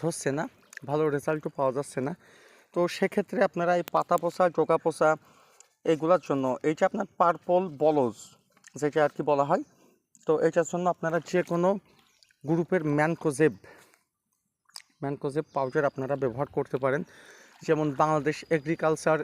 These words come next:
লিমিটেডের আছে বায়োমিল প্লাস, আহ, তারপরে হচ্ছে আপনার, আহ, টাটা কোম্পানির আছে টাটা মিল, এগুলো আপনার বিভিন্ন কোম্পানির বিভিন্ন নামে যারা বিক্রি করে, আপনার এলাকা ভেদে, আপনার জায়গা, আহ, ভেদে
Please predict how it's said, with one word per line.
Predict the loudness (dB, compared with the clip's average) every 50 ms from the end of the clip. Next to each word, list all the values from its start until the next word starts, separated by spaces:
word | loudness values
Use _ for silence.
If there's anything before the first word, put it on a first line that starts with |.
| -4
লিমিটেডের | -4 -4 -2 -2 -2 -2 -4 -2 0 0 0
আছে | 0 -2 -2 -2 -2 -2
বায়োমিল | 0 2 2 2 2 2 0 -2 -2
প্লাস, | -2 -2 0 2 2 2 0 -2 -6 -12
আহ, | -18 -20 _ _ -20 -20 -20 -20 -20 -20 -20 -20 _ _ -10 -6 -4 -2 0 0 0 0 -2 -2 0
তারপরে | 0 -2 0 0 -2 -4 -4
হচ্ছে | -4 -4 -4 -4
আপনার, | -4 -2 0 0 2 2 2 2
আহ, | 2 0 -2 -8 -16 -20 _ _ -8 -4
টাটা | 0 0 0 2 0 -2
কোম্পানির | 0 0 -2 -2 0 0 0 0 0 0
আছে | -2 -2 0 -2 -2
টাটা | 0 0 0 0 0 0 0
মিল, | 0 0 0 -2 -4 -6 _ _ -20 -20 _ _ _ -12 -6 -4
এগুলো | -4 -2 0 2 2
আপনার | 2 2 0 0 0 -2 -2 -4 -8
বিভিন্ন | -2 0 0 2 2 2 2 4 4 4 4 4 2 2 0 -4 _ _ _ _ -20 -20 _ -20 -20 _ _ 0
কোম্পানির | 0 0 2 2 2 2 2 2
বিভিন্ন | 2 2 2 4 4 2 2 2 2 2
নামে | 2 2 2 0 0
যারা | 0 0 0 0 0
বিক্রি | -2 -4 -8 -8 -8 -8 -2
করে, | 0 2 2 2 0 -4 _ _ _ _ _ _ -2
আপনার | 0 0 0 -2 0 0 0 0 -2 _ -6
এলাকা | -4 0 2 2 2 2 0 0
ভেদে, | 0 0 -2 0 0 0 0 0 -2 -4 _ _ _ -10
আপনার | -10 -8 -6 -6 -6 -4 -2
জায়গা, | -2 -2 -2 -2 -2 0 0 0 0
আহ, | -2 -6 _ _ _ _ _ _ _ _ _ _ _ _ _ -4 0 2 2 2 2 0
ভেদে | 0 -2 -2 -2 0 2 2 0 0